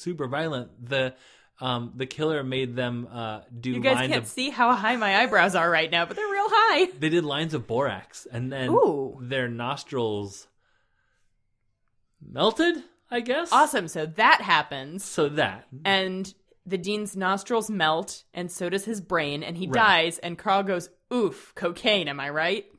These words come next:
Speaker 1: And then he gets a high five from just a student walking by. And
Speaker 2: Uh-huh.
Speaker 1: the student's like, "Oh my God," high five. And then that student is gone.
Speaker 2: Yes.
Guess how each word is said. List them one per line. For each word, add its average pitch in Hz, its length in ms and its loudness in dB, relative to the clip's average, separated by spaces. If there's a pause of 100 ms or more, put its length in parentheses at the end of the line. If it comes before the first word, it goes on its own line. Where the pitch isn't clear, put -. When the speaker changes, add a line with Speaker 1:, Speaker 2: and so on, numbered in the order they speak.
(280)
Speaker 1:
And 131 80 -2
then 135 80 -2
he 139 60 -4
gets 135 180 -2
a 117 40 -6
high 123 200 -2
five 123 360 -2 (180)
from 143 220 -6
just 143 240 -2
a 139 60 -2
student 131 420 -6
walking 110 380 -8
by. 95 340 -8 (240)
And 226 160 0
Speaker 2:
Uh-huh. 254 100 2
Speaker 1:
the 233 60 0
student's 165 320 0
like, 131 300 0 (180)
"Oh 285 140 2
my 180 140 4
God," 226 400 2
high 117 140 -2
five. 101 380 -4
And 131 140 -4
then 131 100 0
that 120 160 0
student 110 240 -8
is 95 120 -10
gone. 104 420 -12
Speaker 2:
Yes. - 540 -6